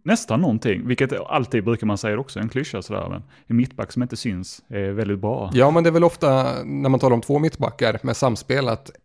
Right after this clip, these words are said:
Speaker 2: en kanske får vara den som, eh, är lite mer extrovert
Speaker 1: Mm.
Speaker 2: i sitt spel.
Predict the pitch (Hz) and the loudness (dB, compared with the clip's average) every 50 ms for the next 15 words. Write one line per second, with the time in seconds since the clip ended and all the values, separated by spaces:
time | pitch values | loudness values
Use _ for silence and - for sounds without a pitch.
0 | _ _ - 135 139 165 165 135 - 156 131 117 - - 127 117 - 139 117 113 | _ _ 0 0 0 0 -2 -2 0 0 0 0 0 -2 -6 -4 -2 2 2 4
1 | 113 107 117 120 - 104 - 117 - - _ - - 123 120 117 117 113 113 110 | 4 4 2 0 -2 -2 -6 -8 -10 -12 _ -10 -6 -4 -4 -2 -2 -4 -4 -2
2 | 110 107 104 - - 117 113 101 98 - - 113 107 104 - 107 104 98 101 - | -4 -4 -4 -6 -4 -2 -2 -2 -2 -2 -2 -2 -4 -2 -2 -2 0 0 0 -2
3 | - - - - - 113 110 135 143 - - - - 104 104 104 98 135 120 - | -4 -8 -8 -4 0 2 4 4 2 0 -6 -10 -6 -6 -4 -2 0 0 0 -2
4 | - 110 - - - - 113 101 107 107 107 | -2 -6 -8 -6 -4 -2 -2 -2 -2 -4 -6